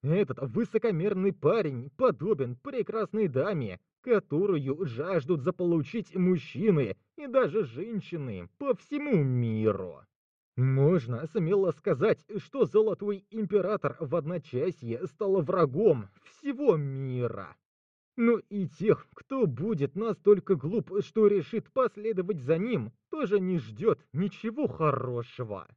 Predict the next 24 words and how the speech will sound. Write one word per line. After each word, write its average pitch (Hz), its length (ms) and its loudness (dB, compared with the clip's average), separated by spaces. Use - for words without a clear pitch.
Настроение 277 920 0
Крокодайла 160 880 2
становилось 165 920 -2
всё - 180 0
более 175 420 4
угрюмым 170 680 -2
и 196 160 -2
мрачным, 151 720 -2
чем 143 340 0
больше 127 460 0
он 175 400 0
думал 123 520 -6
об 208 180 -2
своём 240 500 -2
положении. 110 1200 -2
Он 233 640 2
не 269 180 -8
хотел 254 520 0
умирать 226 460 -2
так 254 220 2
рано. 165 760 -2
"Тебе 214 500 -4
пора 240 400 -2
идти, 139 460 -4